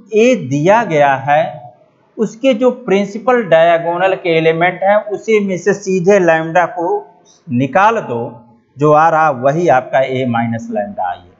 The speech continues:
देखिए वन minus lambda टू माइनस लैम्ब्डा, माइनस थ्री माइनस लैम्ब्डा, मतलब अगली बार से ये सब लिखने की आपको जरूरत नहीं है। यहाँ भी देखिए A माइनस लैम्ब्डा है, तो जो A दिया गया था उसके प्रिंसिपल डायगोनल के एलिमेंट्स में से लैम्ब्डा सब, मतलब इतना सारा कैलकुलेशन करने की जरूरत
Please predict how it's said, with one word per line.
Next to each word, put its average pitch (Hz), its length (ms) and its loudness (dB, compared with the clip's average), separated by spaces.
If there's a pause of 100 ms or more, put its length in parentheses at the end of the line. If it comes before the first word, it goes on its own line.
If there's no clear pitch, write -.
(200)
देखिए 156 280 -6
वन 120 240 2
minus 147 360 -2
lambda 233 380 0 (320)
टू 170 160 4
माइनस 160 440 0
लैम्ब्डा, 151 640 0
माइनस 170 220 0
थ्री 214 220 -4
माइनस 202 320 -2
लैम्ब्डा, 135 340 0 (240)
मतलब - 280 -2
अगली 196 280 0
बार 175 200 2
से 185 120 -12
ये 160 160 -4
सब 156 200 -6
लिखने 139 260 -2
की 147 140 -8
आपको 123 260 0
जरूरत 123 440 -2 (360)
नहीं 160 320 0
है। - 180 -20 (220)
यहाँ 226 280 2
भी 226 60 -2
देखिए 196 380 2
A 180 60 0
माइनस 160 320 -2
लैम्ब्डा 160 260 0
है, 202 80 2
तो 202 120 -6
जो 220 160 -4 (140)
A 240 160 2
दिया 165 200 4
गया 165 220 2
था 208 200 0 (300)
उसके 214 300 -2
प्रिंसिपल 233 460 0
डायगोनल 156 400 2
के 151 140 -2
एलिमेंट्स 135 400 0
में 123 80 0
से 127 120 -6
लैम्ब्डा 127 300 2
सब, - 260 -6 (120)
मतलब 233 260 -2
इतना 254 320 0
सारा 165 260 2
कैलकुलेशन 143 540 -6
करने 127 320 -2
की 127 120 -12
जरूरत 117 520 -4